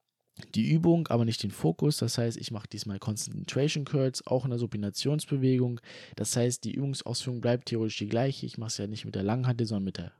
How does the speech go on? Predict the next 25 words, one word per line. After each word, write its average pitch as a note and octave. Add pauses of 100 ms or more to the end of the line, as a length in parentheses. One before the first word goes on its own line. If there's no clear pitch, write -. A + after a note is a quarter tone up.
Kurzhantel, C#3 (540)
um A#2
noch A2
mehr, A2+ (300)
ähm, G#2
ja, F#2
Konzentration A#2+
auf G#2
den G2
Bizeps C3+
zu B2
haben, A#2+
weil G#2
ich G2+
sie A2+
auch -
uni-, C#3
unilateral A#2
ausführe, G#2+
das G2
heißt F#2+
nur F#2
mit E2+
einem B2+
Arm. A#2